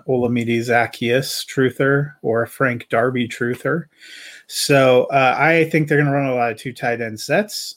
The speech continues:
um, which actually may help Ridley because Kyle Pitts is not a guy that they can just ignore.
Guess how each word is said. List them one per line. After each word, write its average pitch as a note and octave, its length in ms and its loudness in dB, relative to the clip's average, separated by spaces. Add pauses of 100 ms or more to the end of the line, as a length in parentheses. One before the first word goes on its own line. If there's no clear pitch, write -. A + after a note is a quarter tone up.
um, A#2+ 360 -6
which A#2+ 260 -8
actually D3 340 -2
may C#3+ 220 0
help F3 420 0 (520)
Ridley C3+ 340 0
because B2 580 -2
Kyle C#3+ 380 2
Pitts D3+ 320 -4
is - 220 -12
not C#3 260 0
a C3+ 40 2
guy A#2+ 280 0
that A#2 160 -6
they A2+ 240 -4
can A2 480 -12
just - 260 -10
ignore. A#2+ 640 -4